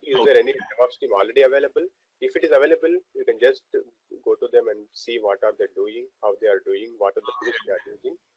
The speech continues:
Speaker 1: Or if it is not available also, you can tell, like, we implemented DevOps in our own project, we did end-to-end automation, we used Jenkins, we used these tools to have, uh, without manual intervention, we are able to deploy.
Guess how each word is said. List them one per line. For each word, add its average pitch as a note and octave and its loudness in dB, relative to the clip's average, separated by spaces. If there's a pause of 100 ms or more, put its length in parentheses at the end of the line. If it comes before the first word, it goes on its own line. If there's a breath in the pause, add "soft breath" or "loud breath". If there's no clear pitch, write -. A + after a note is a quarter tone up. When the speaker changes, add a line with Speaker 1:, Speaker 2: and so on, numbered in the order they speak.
(160)
Speaker 1:
Or D3+ 4
if D#3 -4
it D3+ -8
is C3+ -2
not C#3 2
available D#3 2
also, B2 0 (240)
you A#2+ -4
can A#2+ -2 (140)
tell, C3+ 4
like, C3+ 0
we A#2 -6
implemented B2 -6
DevOps G#2 2
in G#2+ -6
our F#2+ 0
own A#2 0
project, G2+ -4 (140)
we G2+ -14
did A#2 -6
end-to-end G#2 0
automation, G2 -4
we G2+ -14
used A2 -8 (100)
Jenkins, G2+ -8 (360)
we A2+ -10
used B2 -2
these B2+ -6
tools A#2+ -6
to A2+ -4
have, G2+ -2
uh, G2+ -2 (420)
without C3 0
manual A2+ 0
intervention, G#2 -6
we G#2 -2
are G2+ 0
able G#2 -10
to C#3+ -2 (440)
deploy. G#2 -2